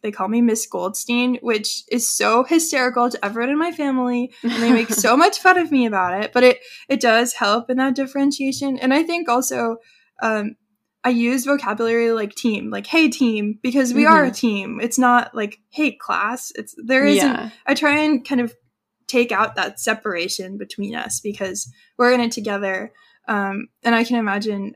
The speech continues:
Speaker 1: as a manager for an intern, I, I don't know what your experience was like, but I think, like, setting goals together rather than
Speaker 2: Mm-hmm.
Speaker 1: telling someone what their goals are, I, I don't know, I can imagine that being helpful in reframing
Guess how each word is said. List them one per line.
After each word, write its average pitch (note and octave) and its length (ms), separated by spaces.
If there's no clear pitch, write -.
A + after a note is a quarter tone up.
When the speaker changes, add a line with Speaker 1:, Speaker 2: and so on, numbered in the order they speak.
Speaker 1:
as G3+ 480
a - 40
manager G3+ 500
for - 180
an G3 120
intern, B3 640
I, - 120
I A3 60
don't G#3+ 140
know G#3 120
what G3+ 120
your G3+ 140
experience F#3+ 500
was G#3 180
like, F#3+ 340
but A3 100
I G#3+ 100
think, G#3 340
like, C4 180
setting B3 340
goals A#3 300
together A3+ 560
rather G3+ 340
than A#3 300
Speaker 2:
Mm-hmm. G3+ 100
Speaker 1:
telling F#3 280
someone G3 340
what G3+ 140
their G3 140
goals F#3+ 500
are, F#3 400
I, A3+ 180
I G#3+ 120
don't G#3 120
know, F#3+ 100
I G3 140
can G#3+ 180
imagine G3 360
that G3 260
being F3+ 360
helpful G3 640
in F#3+ 260
reframing F#3 640